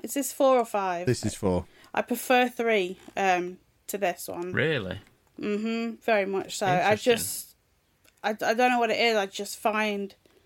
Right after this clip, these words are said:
Speaker 1: that one more entertaining than this. It just seems a bit samey.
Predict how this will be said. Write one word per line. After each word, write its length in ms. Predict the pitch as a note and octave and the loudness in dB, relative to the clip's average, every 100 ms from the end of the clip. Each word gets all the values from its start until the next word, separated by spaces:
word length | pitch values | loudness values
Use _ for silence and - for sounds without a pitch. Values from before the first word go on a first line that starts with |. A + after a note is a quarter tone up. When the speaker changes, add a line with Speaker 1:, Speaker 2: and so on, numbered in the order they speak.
| _ _ | _ _
Speaker 1:
that 300 | - G#3 G#3+ | -4 0 2
one 460 | F#3 G3 F#3+ F#3 F#3 - _ _ _ _ _ | 4 2 2 -2 -8 -14 _ _ _ _ _
more 420 | G#3 G#3+ A3 G#3+ G#3+ | -2 2 4 4 4
entertaining 760 | G#3 - - G#3 G3 F3+ F3+ - | 0 -6 0 0 0 -4 -6 -6
than 260 | F#3 F#3+ F#3+ | -4 -2 -2
this. 500 | F#3 F#3 - - - - | -2 -4 -8 -10 -10 -4
It 200 | G#3 G3 | -4 -2
just 220 | A3+ - | -4 -2
seems 560 | - G#3 G#3 G3 G3 - - - - _ - | 0 0 0 -4 -8 -14 -20 -20 -20 _ -4
a 80 | |
bit 280 | A3 D4 C4 | 8 10 8
samey. 840 | - G#3 G3+ G3+ G3 G3 F#3+ F#3+ | 6 0 0 0 -2 -2 -4 -6